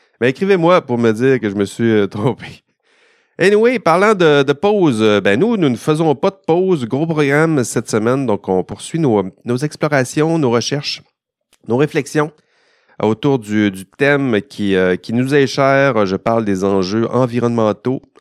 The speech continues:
en matière, et en matière de développement durable, mais qui sont associés à l'intelligence artificielle.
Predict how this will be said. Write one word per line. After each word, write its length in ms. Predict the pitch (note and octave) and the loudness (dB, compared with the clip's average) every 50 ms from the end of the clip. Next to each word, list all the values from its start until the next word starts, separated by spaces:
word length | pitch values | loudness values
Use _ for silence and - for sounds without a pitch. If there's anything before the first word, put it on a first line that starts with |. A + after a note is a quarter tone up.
| _ _ | _ _
en 120 | - G#2+ G#2 | -8 -8 -6
matière, 540 | G2 G2 F#2 - - - A#2 A#2 A#2+ A#2 G#2+ G2+ - | -6 -8 -8 -10 -10 -8 -6 -6 -6 -6 -6 -8 -6
et 180 | - A2+ C3 C#3+ | -2 -2 0 0
en 80 | C#3 B2 | 0 0
matière 360 | G#2+ G2 F#2+ - B2+ B2+ B2 | -2 -2 -4 -4 -6 -6 -6
de 100 | G#2+ G#2 | -4 -4
développement 400 | F#2+ G2 F2+ F#2+ F#2 - G2 G#2+ | -4 -4 -2 -4 -4 -4 -6 -8
durable, 360 | G2+ - F2 E2+ G2 B2 B2 | -6 -8 -8 -8 -8 -10 -10
mais 120 | A2 F#2+ | -10 -12
qui 100 | - - | -12 -14
sont 240 | - - G2 F#2+ - | -10 -10 -8 -8 -8
associés 420 | F#2+ F#2 - F#2+ F#2 - - B2+ B2 | -10 -10 -10 -12 -12 -8 -6 -4 -2
à 60 | A2+ | -2
l'intelligence 640 | A2+ G#2+ F#2+ - G#2+ G2+ G2 G2+ A2+ A#2 A#2 - - | -2 -2 -2 -4 -6 -6 -4 -4 -4 -4 -6 -8 -10
artificielle. 580 | F#2 - - - - - - C#3 C#3+ D#3 D#3 | -12 -12 -14 -16 -12 -6 -4 -2 -2 -2 -4